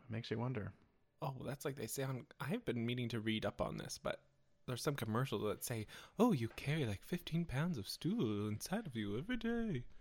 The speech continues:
Speaker 1: That can't be right.
Speaker 2: I, I don't think so, but,
Speaker 1: 'Cause you know
Speaker 2: you
Speaker 1: what?
Speaker 2: know,
Speaker 1: I
Speaker 2: I need
Speaker 1: went
Speaker 2: to look
Speaker 1: for
Speaker 2: into this research.
Speaker 1: Well, I went for a colonoscopy,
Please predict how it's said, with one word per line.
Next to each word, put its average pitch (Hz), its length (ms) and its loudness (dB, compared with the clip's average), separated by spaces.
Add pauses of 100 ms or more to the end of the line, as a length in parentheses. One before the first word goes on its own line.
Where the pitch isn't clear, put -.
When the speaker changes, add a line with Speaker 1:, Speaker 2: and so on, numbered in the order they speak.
(460)
Speaker 1:
That - 180 -10
can't - 240 -2
be 101 100 0
right. 87 460 2 (140)
Speaker 2:
I, 135 80 -2 (240)
I - 40 -2
don't 143 300 -2
think - 320 -4
so, 123 580 0
but, 120 160 2
Speaker 1:
'Cause 127 120 -2
you 143 60 6
know 147 100 8
Speaker 2:
you 135 60 8
Speaker 1:
what? 139 200 10
Speaker 2:
know, - 40 2
Speaker 1:
I 139 80 6
Speaker 2:
I - 40 10
need 165 60 10
Speaker 1:
went 170 180 8
Speaker 2:
to - 80 2
look - 20 2 (180)
Speaker 1:
for 120 140 10
Speaker 2:
into - 120 6
this 117 280 2
research. - 680 0 (400)
Speaker 1:
Well, 143 100 2
I 170 120 4
went 208 180 2
for 160 100 2
a 147 60 2
colonoscopy, 95 960 4